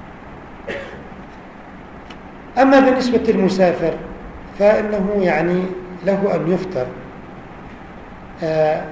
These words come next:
فعدة من أيام أخرى. آه، وفي الحديث: "غزونا مع رسول الله عليه السلام"، يقول أبو سعيد رضي الله عنه: "غزونا مع رسول الله عليه السلام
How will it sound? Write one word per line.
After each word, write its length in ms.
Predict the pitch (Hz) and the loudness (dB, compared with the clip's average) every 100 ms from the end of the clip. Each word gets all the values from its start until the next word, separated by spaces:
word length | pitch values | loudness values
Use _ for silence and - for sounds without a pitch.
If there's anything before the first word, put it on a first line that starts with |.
| - - - | -12 -10 0
فعدة 480 | 185 214 185 190 180 | 2 2 0 0 2
من 140 | 180 | 0
أيام 520 | 160 165 175 185 220 226 - - - - | 2 4 4 4 2 -2 -6 -10 -12 -10
أخرى. 160 | - - - - - - - - - - - - - - - - - - - - - - - | -10 -12 -14 -16 -16 -16 -16 -16 -18 -18 -18 -16 -16 -16 -18 -16 -16 -16 -16 -16 -18 -16 -4
آه، 580 | 170 165 165 160 165 165 - - - - | 2 6 6 6 4 2 -2 -12 -10 4
وفي 220 | 240 240 | 4 6
الحديث: 460 | 226 - 208 233 233 - - | 4 2 2 2 0 -4 -2
"غزونا 580 | 156 214 208 196 202 202 202 - - - - - - - | 2 2 2 2 2 0 -2 -8 -10 -12 -14 -16 -16 -6
مع 260 | 160 170 165 | -2 2 4
رسول 360 | 165 160 214 185 | 2 2 2 2
الله 220 | 160 175 | 4 4
عليه 280 | 156 143 143 | 4 2 -2
السلام"، 240 | - - - - | -8 -10 -12 -10
يقول 260 | 139 - 160 | -10 -4 -4
أبو 160 | 139 | -4
سعيد 360 | 139 156 185 170 | -6 -2 0 0
رضي 240 | 139 139 | 0 -2
الله 180 | 131 135 117 | -2 -2 -4
عنه: 100 | 117 - - - - - - | -10 -12 -16 -16 -16 -14 0
"غزونا 640 | 156 165 226 226 226 226 226 - 208 | 2 4 4 6 6 4 2 -4 2
مع 320 | 190 180 175 | 4 4 4
رسول 380 | 160 - 196 180 | 2 -2 -2 0
الله 160 | 165 | 2
عليه 160 | 160 151 | 0 0
السلام 220 | - - | -6 -12